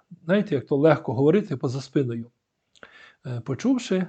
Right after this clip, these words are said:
і, е, переповідаючи. Всі дуже знають, що судити не можна, але, е, дуже часто це, е, роблять. Чому люди це роблять? Е, Господь дав людям піст.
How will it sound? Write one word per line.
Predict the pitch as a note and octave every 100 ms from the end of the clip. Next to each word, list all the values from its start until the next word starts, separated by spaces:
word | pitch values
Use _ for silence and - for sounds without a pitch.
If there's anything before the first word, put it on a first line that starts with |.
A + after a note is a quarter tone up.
| E3+
і, | C#3
е, | C3 C#3+ B2+ B2
переповідаючи. | - C3+ B2 B2+ B2 E3 G3+ F3+ - D#3 -
Всі | -
дуже | G3 G#3 G3
знають, | F3+ G#3 D3
що | -
судити | - E3 F#3+ D#3
не | C#3+
можна, | D3 A#3 G3+ F3
але, | D3 D3 C#3+
е, | - _ _ _ _ _ _ D3+
дуже | C3 D#3 F3 E3+
часто | - C#3 C#3 B2+
це, | B2 - C3
е, | C3 _ _ _ - C3 B2
роблять. | C#3+ C3+ B2 A2+ C3 - _ _ -
Чому | - A3 F3+
люди | C3+ B2+
це | - C#3
роблять? | C3+ A#2+ C#3 - _ _ _ _ _ _ - - _ _
Е, | C#3+
Господь | C3 A#2+ C#3 - A#3 A#3 C#3+
дав | F3+ G3+ D#3
людям | D#3+ F3 E3 D#3
піст. | - D#3+ - _